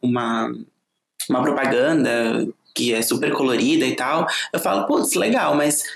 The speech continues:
será que as pessoas que trabalham nessa empresa, tipo, podem ser livres, assim, assim como essas pessoas do comercial tão sendo?"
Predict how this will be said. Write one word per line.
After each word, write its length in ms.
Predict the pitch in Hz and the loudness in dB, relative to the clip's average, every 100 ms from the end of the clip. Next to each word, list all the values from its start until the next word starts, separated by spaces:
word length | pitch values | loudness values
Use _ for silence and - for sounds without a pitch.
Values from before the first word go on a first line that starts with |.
| - | -4
será 200 | - 190 | 0 2
que 100 | 294 | 0
as 80 | - | 0
pessoas 300 | 233 185 - | 0 0 -2
que 100 | - | -2
trabalham 400 | 165 143 151 180 | 0 0 2 2
nessa 240 | 156 156 | 0 2
empresa, 680 | 151 139 127 127 127 127 - - _ | 2 2 0 0 0 0 -2 -10 _
tipo, 280 | - - 139 | -8 -2 0
podem 320 | 139 139 147 | 0 2 0
ser 140 | 143 | 0
livres, 440 | 131 117 143 135 131 | 0 2 0 0 -2
assim, 380 | 123 - 131 123 | -2 0 2 0
assim 200 | 117 139 | 0 0
como 140 | 104 | 0
essas 180 | 98 - | 0 -2
pessoas 300 | - 139 139 | -2 -2 -2
do 60 | |
comercial 540 | 135 131 131 - 127 127 | -2 0 0 0 -2 -2
tão 140 | 127 | -2
sendo?" 540 | 127 147 147 131 123 | -2 0 0 0 -2